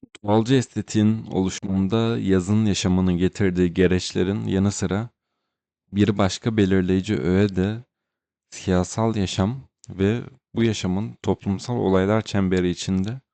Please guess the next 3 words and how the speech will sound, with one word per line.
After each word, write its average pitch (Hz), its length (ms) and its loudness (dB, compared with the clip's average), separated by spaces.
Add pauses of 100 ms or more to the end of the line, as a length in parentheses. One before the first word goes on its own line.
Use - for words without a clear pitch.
(440)
ortaya 117 480 0
çıkarttığı 113 920 -2 (440)
değişikliklerdir. 92 1300 -2